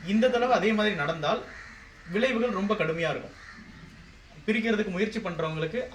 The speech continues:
அதிக கடுமையான துன்பத்தை கொடுப்பாரு, நீங்க அனுபவிக்க முடியாது. அதிகமான துன்பத்தை அனுபவிப்பீங்கன்னு ஓப்பனா, ஓப்பன் சேலஞ்ச் கொடுக்குறாரு. அது ரொம்ப காலமும் ஆகாது, கண்ணுக்கு தெரியிற மாதிரி நடக்கும். பிரிக்க நினைக்கிறவங்க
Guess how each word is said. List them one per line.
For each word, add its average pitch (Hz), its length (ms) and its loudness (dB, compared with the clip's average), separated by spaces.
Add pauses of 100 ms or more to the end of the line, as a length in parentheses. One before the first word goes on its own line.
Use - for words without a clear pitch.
அதிக 220 280 -2
கடுமையான 190 500 -2
துன்பத்தை 180 380 -4
கொடுப்பாரு, 143 340 -6 (1500)
நீங்க 185 240 0
அனுபவிக்க 202 380 2
முடியாது. 135 400 -2 (800)
அதிகமான 214 440 2
துன்பத்தை 196 400 -2
அனுபவிப்பீங்கன்னு 190 680 -2
ஓப்பனா, 202 320 0 (220)
ஓப்பன் 196 320 -2
சேலஞ்ச் 180 260 -2
கொடுக்குறாரு. 147 400 -2 (480)
அது 160 220 0
ரொம்ப 220 180 4
காலமும் 202 460 2
ஆகாது, 165 280 2 (140)
கண்ணுக்கு 226 380 0
தெரியிற 185 300 0
மாதிரி 185 240 0
நடக்கும். 143 360 -6 (840)
பிரிக்க 208 360 -2
நினைக்கிறவங்க 165 460 -2